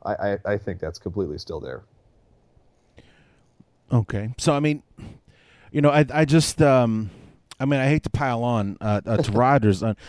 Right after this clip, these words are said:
Speaker 2: no, I do. I mean, 'cause I do, uh, you know, when he's not playing against the Bears, uh, he, kinda like Brett Favre, he's one of my favorite players uh, to watch. And, and, you know, I, I kinda dismissed it during the week two game against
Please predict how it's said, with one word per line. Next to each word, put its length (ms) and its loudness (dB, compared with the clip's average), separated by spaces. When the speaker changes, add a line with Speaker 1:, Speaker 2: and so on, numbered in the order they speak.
Speaker 2:
no, 80 8
I 120 10
do. 280 12
I 40 4
mean, 140 4
'cause 180 4
I 80 10
do, 460 8
uh, 340 4
you 100 4
know, 100 8
when 180 6
he's 220 4
not 220 0
playing 300 -2
against 340 -2
the 80 -4
Bears, 520 4
uh, 180 -2
he, 180 -4
kinda 200 2
like 180 0
Brett 180 0
Favre, 420 4
he's 160 2
one 160 4
of 60 2
my 100 2
favorite 300 0
players 580 2
uh, 260 2
to 120 -4
watch. 380 0
And, 180 0
and, 460 0
you 140 0
know, 360 6
I, 240 2
I 40 2
kinda 320 2
dismissed 560 2
it 160 8
during 440 6
the 80 4
week 220 2
two 180 2
game 260 0
against 500 -2